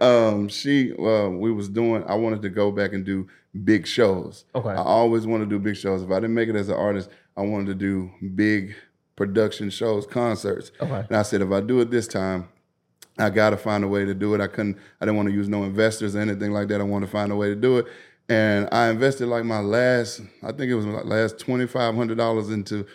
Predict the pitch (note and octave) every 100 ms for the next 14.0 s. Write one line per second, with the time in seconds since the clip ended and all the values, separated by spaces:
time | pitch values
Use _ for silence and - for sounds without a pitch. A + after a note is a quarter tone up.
0 | - - B2+ - G#2+ G2+ - G#2+ G2 F#2+
1 | G#2+ G#2 G2 G2 G#2 G2 G2 G2+ G2 F#2
2 | - _ G2+ G#2 G2 F#2+ F#2+ - A#2 F#2
3 | - - B2 A2+ G#2 G2+ G2+ G2 F2+ -
4 | F2+ G2 G2+ G#2 A2 G#2+ G#2 G#2+ G#2 G#2
5 | - G#2+ A2 G#2 G#2+ G2+ C3 A2 A2 G#2
6 | G2+ G2 G2 G2+ G2 G2+ F2+ G2+ A2+ G2
7 | G2 - - _ _ _ _ _ _ B2
8 | B2+ B2 C3 B2+ C3 B2 C3 B2+ A#2+ C3+
9 | C#3+ D3 D3 D3+ A#2 C#3+ C3+ D3 C#3+ D#3
10 | C#3+ D3 D#3 E3+ F#3+ - - _ _ -
11 | F2 G#2 C3 B2 G#2+ G#2 A2 C3 A#2 G#2+
12 | - A2+ G2 G2+ G2+ A#2 A#2 G2+ F#2+ F#2
13 | G2 F#2+ G2 A#2+ A2+ A#2+ A2 A2 A#2 A2